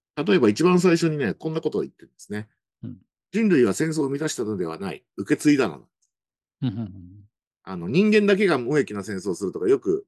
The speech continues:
Speaker 2: 言うけど、
Speaker 1: うん。
Speaker 2: 結構そんなことなくて。<laughs> 結構我々の先祖も、
Speaker 1: うん。
Speaker 2: 相当無益な戦闘をしてたんじゃないか。ね。
Speaker 1: うん、うん。
Speaker 2: で、それを、まあ、我々は、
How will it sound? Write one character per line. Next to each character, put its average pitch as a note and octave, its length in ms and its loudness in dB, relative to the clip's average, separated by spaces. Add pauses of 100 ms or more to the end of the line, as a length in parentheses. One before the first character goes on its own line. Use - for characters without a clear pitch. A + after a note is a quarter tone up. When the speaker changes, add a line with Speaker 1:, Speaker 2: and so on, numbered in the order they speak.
(100)
Speaker 2:
言 C3+ 160 -2
う - 20 -10
け D#2+ 120 -2
ど、 C#2+ 280 -10 (340)
Speaker 1:
う - 40 -8
ん。 F2 220 -12 (160)
Speaker 2:
結 A3 140 -4
構 B2+ 120 2
そ C3+ 140 -4
ん C3+ 40 -6
な D3 60 -4
こ E3 100 4
と E3+ 100 -10
な G2 100 -4
く - 100 -14
て。 - 200 -10
<laughs> - 220 -20 (2500)
結 G3+ 200 -2
構 B2 180 4
我 A#2 160 6
々 D#3+ 180 6
の D#3 100 0
先 F3+ 200 2
祖 A#2+ 120 2
も、 F2 240 -8 (580)
Speaker 1:
う A#2 60 -8
ん。 F#2 180 -12 (220)
Speaker 2:
相 D#3 240 -2
当 D#3 200 4
無 D#3 140 2
益 A#2+ 180 0
な F2 240 -6
戦 - 280 -6
闘 A#2 200 2
を F#2+ 60 4
し - 80 -8
て A#2 100 2
た F#2+ 140 0
ん F2+ 60 -4
じ D#2+ 100 -4
ゃ D#2 40 -4
な D2 100 -10
い C2 80 -12
か。 - 140 -20 (340)
ね。 F2 200 -12
Speaker 1:
う A#2 60 -6
ん、 - 20 -4
う - 40 -6
ん。 F#2 320 -16 (100)
Speaker 2:
で、 G#2+ 80 -8
そ D#3+ 140 -4
れ F#3+ 140 6
を、 A#3 220 2
ま A#2 120 -4
あ、 F2+ 80 -2
我 F2 180 -2
々 F2+ 200 0
は、 A#2 220 -2